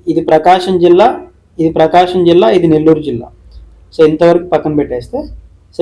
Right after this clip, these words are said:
మిగిలిపోయిన మనకి ఎనిమిది జిల్లాలు. So ఎనిమిది జిల్లాలను ఒక ఆర్డర్ ప్రకారం గుర్తుపెట్టుకోవాలి అంటే,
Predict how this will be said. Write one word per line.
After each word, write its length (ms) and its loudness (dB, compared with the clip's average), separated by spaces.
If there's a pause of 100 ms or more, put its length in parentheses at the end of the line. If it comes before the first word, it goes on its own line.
(100)
మిగిలిపోయిన 500 2
మనకి 260 0
ఎనిమిది 340 4
జిల్లాలు. 280 -4 (420)
So 60 -6 (100)
ఎనిమిది 320 2
జిల్లాలను 400 4
ఒక 140 0
ఆర్డర్ 240 2
ప్రకారం 340 -2
గుర్తుపెట్టుకోవాలి 640 -8
అంటే, 180 -16